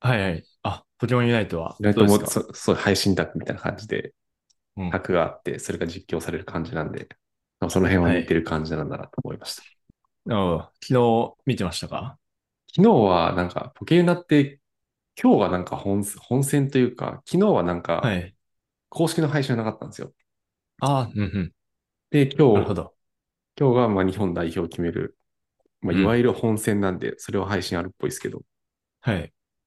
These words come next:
Speaker 2: うん。なんで、昨日はなかったです。
Speaker 1: なるほど、なるほど。じゃあ、今日、まあ、見るか見ないかっていう。
Speaker 2: そうっすね。ちょっと出かける予定があるから、
Speaker 1: はい。
Speaker 2: スマホで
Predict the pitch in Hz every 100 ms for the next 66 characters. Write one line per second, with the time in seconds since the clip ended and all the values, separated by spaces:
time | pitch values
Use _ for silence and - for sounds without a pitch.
0 | _ _ 85 78 - - 85 - 127 98
1 | 62 - - _ _ _ _ _ _ 82
2 | 80 - - - - _ _ _ - 104
3 | 95 90 85 85 78 _ _ _ _ _
4 | _ - 101 92 - 95 78 - _ _
5 | _ _ _ _ - 92 92 92 87 82
6 | 82 78 71 - - 80 - - - -
7 | _ _ _ - - 90 - - 80 82
8 | 85 - - - - - - 98 101 110
9 | 107 - 101 95 - 80 - - 90 92
10 | 90 90